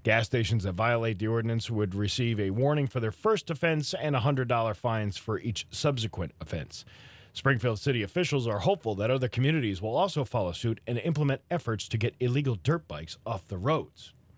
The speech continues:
I think we do have a clip from Mayor Dom Dom.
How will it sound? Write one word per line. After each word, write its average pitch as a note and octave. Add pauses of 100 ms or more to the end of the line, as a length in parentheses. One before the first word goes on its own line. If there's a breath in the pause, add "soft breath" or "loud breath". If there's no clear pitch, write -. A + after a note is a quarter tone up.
(320)
I E2
think D#2
we E2+
do F#2+
have F#2+
a F2+
clip -
from F2
Mayor D#2
Dom C#2+
Dom. C2